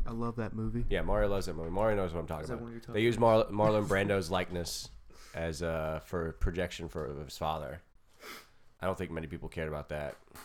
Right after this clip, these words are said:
Speaker 2: What? Actually, I don't remember.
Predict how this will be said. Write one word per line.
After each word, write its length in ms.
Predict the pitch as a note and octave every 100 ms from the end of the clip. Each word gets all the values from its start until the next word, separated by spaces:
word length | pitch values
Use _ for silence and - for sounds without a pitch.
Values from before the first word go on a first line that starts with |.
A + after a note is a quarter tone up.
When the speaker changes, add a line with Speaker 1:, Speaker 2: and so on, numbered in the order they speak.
| - - - - -
Speaker 2:
What? 320 | A#2 A2 - -
Actually, 380 | F2 F2 - D#2+ - - - - - - - - - - - - _ _ - - - - - - - - - - -
I 60 |
don't 100 | C#3
remember. 380 | D3 E3 F#2+ B1+